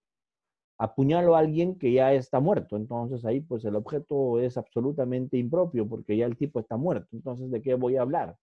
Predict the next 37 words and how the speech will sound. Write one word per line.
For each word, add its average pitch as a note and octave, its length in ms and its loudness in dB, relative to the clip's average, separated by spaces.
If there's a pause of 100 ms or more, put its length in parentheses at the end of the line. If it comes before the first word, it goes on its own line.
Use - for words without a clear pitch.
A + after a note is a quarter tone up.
(520)
¿Cierto? D#3+ 380 0 (280)
Claro, B2+ 240 -2 (260)
pero A#2 440 2
hay C#3+ 180 0
autores C#3 400 0
como A#2 240 -8
Zaffaroni B2+ 380 -2
que C3 80 2
dicen, D#3 260 0
"No, C#4+ 300 -2
eso G#3 220 -4
no F#3+ 200 -4
es F#3+ 300 -6
tentativa D3 1000 0 (1120)
por A#2+ 140 2
impropiedad C3 440 2
del D3 80 4
objeto, E3+ 420 0
eso C#3+ 120 -4
simplemente D3 520 -4
es C3+ 60 -4
una C#3+ 120 -4
conducta B2 400 -4
típica, A2+ 420 -6
porque G#2+ 320 -6
uno C3+ 160 0
de B2 60 0
los A#2+ 140 -4
elementos B2+ 360 -4
del A#2 140 -2
tipo C3+ 240 -4
tiene A#2+ 220 -4
que - 80 -10
estar - 260 -10
para G2+ 200 -6
que G#2 180 -6
haya G#2 500 -2